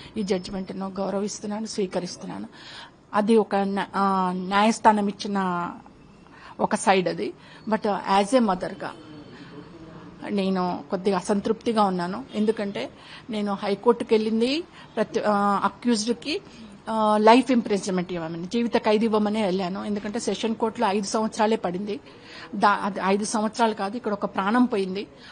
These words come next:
మా కుటుంబం నష్టపోయింది, మా కుటుంబం డెవలప్‌మెంట్ ఆగిపోయింది. నా, ఆ, ఎంతో భవిష్యత్తు ఉన్న ఒక ఆర్టిస్ట్ భవిష్యత్తును కూడా నాశనం చేసి చంపేశారు. కాబట్టి అతనికి లైఫ్ ఇంప్రిజన్‌మెంట్ ఇవ్వండి అని చెప్పి నేను హైకోర్టుకి వెళ్ళాను.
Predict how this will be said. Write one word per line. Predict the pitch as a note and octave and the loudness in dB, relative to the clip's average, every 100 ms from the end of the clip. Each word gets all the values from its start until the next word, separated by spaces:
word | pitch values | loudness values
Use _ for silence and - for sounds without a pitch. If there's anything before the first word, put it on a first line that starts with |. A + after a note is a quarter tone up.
| - | -4
మా | G#3+ | -4
కుటుంబం | G#3 F#3+ G#3+ A#3+ G#3+ | -2 -4 0 2 2
నష్టపోయింది, | G3 - G#3+ G#3+ F3 F#3 A#3+ | 0 -2 -2 -2 -4 -6 -6
మా | A3 | -6
కుటుంబం | - F#3+ G#3 A3 G#3+ | -4 -6 -4 -2 0
డెవలప్‌మెంట్ | G3 G3+ A3 A3+ G#3+ | 2 4 2 0 -2
ఆగిపోయింది. | F#3+ G#3 G3+ F#3 F3+ G3 C#4 - - - - | -2 -2 -4 -6 -4 -8 -10 -18 -20 -20 -6
నా, | G#3+ G3 - | -2 -2 -4
ఆ, | F#3+ G3 F#3+ F#3+ G3 G3+ - - | -2 0 0 0 -2 -6 -10 0
ఎంతో | G#3+ A3+ C4+ | 2 8 8
భవిష్యత్తు | G#3 A3 A3+ B3+ A#3 G#3+ | 10 6 4 2 2 0
ఉన్న | G#3 | -2
ఒక | G3+ F3+ | -2 2
ఆర్టిస్ట్ | F#3+ A3 B3+ A3+ - | 4 4 2 -4 -4
భవిష్యత్తును | G3 G#3+ G3+ A#3+ A#3 A3+ | -2 -2 0 -2 0 -2
కూడా | G#3 G#3 A#3 - - - | -2 -2 -4 -8 -16 -2
నాశనం | G3+ G#3 B3 A3+ | 0 2 2 2
చేసి | G3+ A3+ - | 0 -4 -8
చంపేశారు. | G3+ G3 G#3+ F#3+ F3 - - - - - A#3+ | -6 -4 -2 -4 -6 -10 -16 -20 -20 -6 -2
కాబట్టి | A3 G#3+ D#4 - - | 0 -2 -8 -10 -6
అతనికి | G#3+ C4 B3+ | 0 2 2
లైఫ్ | A3 G3+ A3+ C4+ | 4 2 2 2
ఇంప్రిజన్‌మెంట్ | B3 B3 A3 G#3+ G3+ G3 | 2 0 -2 -2 -4 -4
ఇవ్వండి | F#3 G3 | -4 -4
అని | F#3+ | -6
చెప్పి | F#3+ G#3+ | -8 -8
నేను | A3 | -6
హైకోర్టుకి | G3 G3 A#3 A3 - | -4 -4 -2 -2 -2
వెళ్ళాను. | F#3 F#3 G#3+ | -2 -2 -6